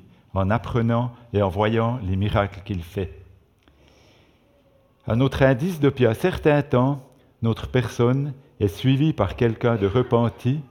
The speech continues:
mais prêt à payer dans l'objectif de remporter lui aussi du succès. Ça, ça se précise déjà un peu. La personne rencontre deux autres apôtres, non, deux apôtres, qui prient pour lui,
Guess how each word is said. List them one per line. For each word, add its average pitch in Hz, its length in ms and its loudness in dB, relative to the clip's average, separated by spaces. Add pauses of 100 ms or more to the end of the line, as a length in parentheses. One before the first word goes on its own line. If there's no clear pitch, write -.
(640)
mais 110 160 4
prêt 135 540 0 (260)
à 101 80 2
payer 127 460 2
dans 107 160 4
l'objectif 107 760 -2
de 107 220 -2
remporter 113 680 -2
lui 113 260 0
aussi 110 320 -2
du 101 80 -4
succès. 95 500 -8 (760)
Ça, 104 80 -2
ça 95 160 -4
se - 120 -14
précise 113 420 -4
déjà 101 280 2
un 95 60 -2
peu. 90 200 -10 (1800)
La 113 140 6
personne 160 500 2
rencontre 127 600 0
deux 151 260 2
autres 156 560 -4 (160)
apôtres, 127 840 -2 (1080)
non, 110 160 2
deux 110 240 2
apôtres, 87 520 -2
qui 123 120 -4
prient 147 260 0
pour 113 240 -2
lui, 131 280 0